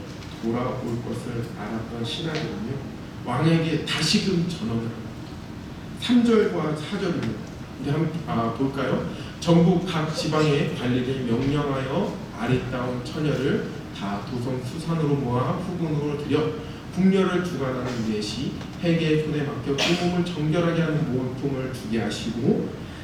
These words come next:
왕의 눈에 아름다운 처녀를 와시드 대신 왕으로 삼으소서." 하니 왕이 그 말을 좋게 여겨 그대로 행하니라. 역사가 헤로도투스의 기록에 의하면요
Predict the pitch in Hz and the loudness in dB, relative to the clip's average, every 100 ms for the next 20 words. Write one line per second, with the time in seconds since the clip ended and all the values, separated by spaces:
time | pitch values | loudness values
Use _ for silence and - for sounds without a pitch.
0 | - 120 139 143 139 143 151 - 139 170 | -4 2 6 6 6 2 0 0 2 2
1 | 170 170 165 - - 156 143 147 - - | 4 4 4 0 0 2 2 4 2 -2
2 | - 120 117 - 131 120 131 127 127 123 | -6 -6 -6 -6 -4 -2 -2 -2 -2 -2
3 | 160 151 - - - 135 165 170 170 170 | 2 2 0 -6 -4 2 6 6 6 4
4 | 165 165 165 - - - 202 - - - | 2 2 2 -4 -8 -6 -6 -8 -10 -12
5 | - - 101 104 110 107 165 170 165 143 | -10 -6 -4 -2 -4 -6 2 4 4 2
6 | 180 180 - 139 - - 151 127 123 139 | 2 0 -2 -4 -4 -2 0 0 0 -2
7 | - - - - - - 196 196 - - | -2 -4 -8 -10 -10 -8 -6 -6 -6 -8
8 | - 135 - - - - - - - - | -10 -8 -6 -6 -8 -12 -12 -12 -12 -12
9 | - - - - - 151 170 196 202 196 | -12 -10 -8 -8 2 4 6 6 6 6
10 | 185 180 175 - 226 240 226 - 185 - | 4 4 4 2 4 4 4 2 0 -2
11 | 156 143 131 - - 123 120 110 107 107 | 0 2 2 -2 -4 -2 0 0 2 0
12 | 101 95 123 143 - | -2 -4 -4 -4 -6